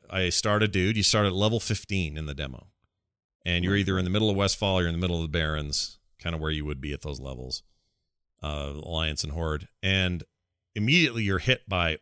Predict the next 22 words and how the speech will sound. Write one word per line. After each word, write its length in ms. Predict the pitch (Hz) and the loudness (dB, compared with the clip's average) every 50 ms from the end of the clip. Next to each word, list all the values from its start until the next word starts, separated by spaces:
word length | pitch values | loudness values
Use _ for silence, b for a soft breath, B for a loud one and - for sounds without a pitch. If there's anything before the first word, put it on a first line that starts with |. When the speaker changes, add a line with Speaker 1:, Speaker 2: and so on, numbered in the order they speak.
| _ 135 | _ 0
Speaker 1:
"Ooh, 320 | 143 165 165 151 123 104 | 2 4 4 4 2 2
stuff 540 | - - - - - - - 151 156 147 - | -2 -6 0 2 2 2 2 -2 -4 -2 0
is 140 | 113 95 90 - - | -2 -2 -2 -6 -6
ugly." 380 | 117 131 123 127 120 101 98 - - - | -6 -4 -2 -2 -2 0 0 -2 -2 -2
<laughs> 140 | 160 143 - | -4 -2 0
Like, 260 | 170 151 151 143 131 | 0 0 0 0 0
this 180 | 139 156 147 156 | 0 0 0 0
is 160 | 156 135 143 | 0 0 2
an 100 | 139 - | 2 4
Speaker 2:
<laughs> 20 | |
Speaker 1:
oh 300 | 135 135 135 127 127 131 | 4 6 6 6 4 4
four 260 | - 143 147 143 143 127 | 4 6 6 6 6 6
game, 380 | 120 135 135 135 131 127 117 | 6 6 6 6 6 4 4
dude. 300 | 113 117 117 117 120 117 b b b b b b b b b b _ | 4 4 4 4 4 2 b b b b b b b b b b _
And 120 | 120 131 | 2 6
the 80 | 143 151 | 6 6
only, 260 | 165 175 175 170 151 | 8 8 6 6 6
the 120 | 139 143 | 6 6
only 280 | 156 165 160 156 151 147 | 6 6 6 6 4 4
thing 320 | 135 117 - 147 143 139 131 | 2 2 4 4 4 4 4
that 120 | 127 120 | 2 4
isn't 320 | 120 139 131 123 127 110 | 4 4 4 2 0 -2